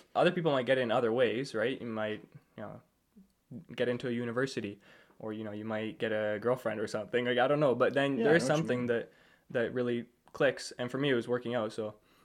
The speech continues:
Speaker 1: um, you know, that, that's where I got it, and I think that touches another quick point is, you know, confidence doesn't come from other people necessarily. You might have other
Speaker 2: Mm.
Speaker 1: people telling you, "Wow, good job, you're so great," which is su-,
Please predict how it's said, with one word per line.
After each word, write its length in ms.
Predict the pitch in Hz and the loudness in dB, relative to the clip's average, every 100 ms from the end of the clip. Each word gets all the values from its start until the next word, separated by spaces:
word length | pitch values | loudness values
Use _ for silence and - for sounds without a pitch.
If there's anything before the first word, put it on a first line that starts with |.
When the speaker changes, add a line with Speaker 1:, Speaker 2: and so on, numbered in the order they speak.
| _ - | _ -10
Speaker 1:
um, 440 | 107 107 107 110 - | -8 -8 -10 -14 -12
you 80 | 123 | -8
know, 80 | 107 | -6
that, 160 | 107 98 | -4 2
that's 300 | 127 131 - | 2 2 2
where 140 | 120 | 4
I 100 | 127 | 4
got 220 | 131 151 | 4 2
it, 140 | 165 - | 2 0
and 220 | 123 120 | -4 -4
I 60 | 120 | -4
think 360 | - 160 - - _ _ _ | -2 -4 -4 -16 _ _ _
that 440 | - 127 120 - - | 4 4 4 -2 -6
touches 240 | 131 131 | -4 -2
another 320 | 127 123 123 | -2 0 0
quick 320 | 123 - 123 | -2 -8 -8
point 260 | - 127 127 | -4 -2 -2
is, 200 | 117 - _ - _ _ _ - | -4 -6 _ -20 _ _ _ -10
you 80 | 123 | -6
know, 80 | |
confidence 480 | 113 127 131 131 123 | -4 -4 -2 -4 -4
doesn't 240 | 123 123 110 | -4 -4 -4
come 200 | 127 123 | -6 -4
from 280 | 117 117 - _ _ - | -4 -6 -10 _ _ -2
other 160 | 123 | -2
people 280 | 120 131 117 | -2 -2 -2
necessarily. 540 | 104 - - 107 107 110 | -6 -8 -8 -8 -8 -8
You 140 | 117 | -6
might 180 | 127 135 | -6 -2
have 160 | 127 | 0
other 120 | 123 101 | 0 0
Speaker 2:
Mm. 40 | |
Speaker 1:
people 300 | 98 - 117 | -4 0 0
telling 340 | - 139 156 131 | 2 2 2 0
you, 260 | 123 123 - - _ | -2 -4 -8 -20 _
"Wow, 180 | - 131 | 0 0
good 160 | 120 123 | 2 0
job, 340 | 135 113 113 | 2 2 0
you're 100 | 117 | -6
so 160 | 117 127 | -4 -4
great," 440 | 120 123 117 - - _ | 0 0 0 -4 -16 _
which 260 | 123 123 - | -8 -8 -14
is 120 | - | -10
su-, 140 | - | -10